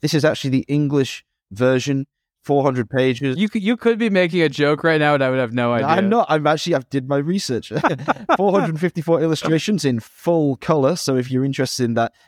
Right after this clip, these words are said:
Speaker 1: go ahead and buy it.
Speaker 2: That's
Speaker 1: It's,
Speaker 2: right.
Speaker 1: uh,
Speaker 2: It's color, everyone.
Speaker 1: Wow. What a,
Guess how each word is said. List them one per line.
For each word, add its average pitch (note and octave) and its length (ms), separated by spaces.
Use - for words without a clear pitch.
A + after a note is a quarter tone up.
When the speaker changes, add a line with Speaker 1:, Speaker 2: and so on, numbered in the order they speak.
Speaker 1:
go C#3+ 140
ahead B2+ 140
and A2+ 80
buy B2 160
it. - 20
Speaker 2:
That's D3+ 200
Speaker 1:
It's, - 60
Speaker 2:
right. G#3+ 200
Speaker 1:
uh, - 20
Speaker 2:
It's B2+ 100
color, G3 400
everyone. C3 560
Speaker 1:
Wow. G2+ 680
What A2+ 160
a, G#2 40